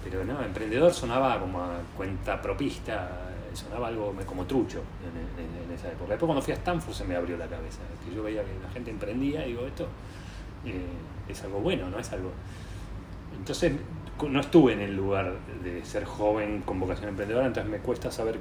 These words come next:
qué, qué, qué imaginan. Lo que sí se me ocurre es que alguien que pueden imaginar que sea más fácil de lo que creen. Entonces ahí, si fuera así, los aler-,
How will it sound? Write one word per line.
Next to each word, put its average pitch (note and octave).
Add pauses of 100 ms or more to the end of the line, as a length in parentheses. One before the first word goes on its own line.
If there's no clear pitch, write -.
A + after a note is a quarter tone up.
qué, G#2+
qué, G#2+ (1200)
qué A#2+
imaginan. G#2+
Lo F#2+
que F#2+
sí F3
se D3+
me C#3+
ocurre E3+
es C3+
que C3
alguien C3 (160)
que C3
pueden D3
imaginar C3+ (220)
que -
sea B2
más A#2
fácil B2
de G#2+
lo G2+
que G2
creen. F#2+
Entonces -
ahí, B2+
si -
fuera C#3+
así, E3
los C3
aler-, A2